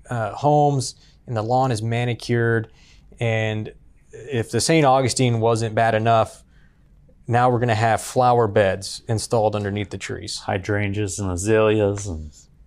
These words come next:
Speaker 2: all kinds of little flowers.
Speaker 1: I, I, I can see the emotions on your face. Um,
Speaker 2: <laughs>
Speaker 1: yeah, so all the annuals and things like that, and those are water-loving plants.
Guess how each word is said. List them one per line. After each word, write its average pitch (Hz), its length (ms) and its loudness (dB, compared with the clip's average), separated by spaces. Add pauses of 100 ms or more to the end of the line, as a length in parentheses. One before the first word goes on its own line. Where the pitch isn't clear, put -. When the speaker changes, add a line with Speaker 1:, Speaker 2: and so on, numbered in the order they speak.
(680)
Speaker 2:
all 117 100 -2
kinds 117 260 0
of 107 60 0
little 107 160 2
flowers. 104 580 0
Speaker 1:
I, 107 120 -12 (100)
I, 101 80 -8 (180)
I 113 40 0
can 113 140 -6
see 120 220 -4
the 113 160 -2
emotions 107 440 0
on 98 100 -4
your 101 100 -8
face. 101 540 -4
Um, 120 460 2 (200)
Speaker 2:
<laughs> - 220 -20
Speaker 1:
yeah, 139 240 2
so 131 160 2
all 131 100 4
the 131 140 0
annuals 131 460 2
and 113 80 -6
things 123 240 -4
like 107 180 -6
that, 120 280 -4
and 107 200 -6 (100)
those 139 200 2
are 160 40 4
water-loving 127 680 2
plants. 151 640 -6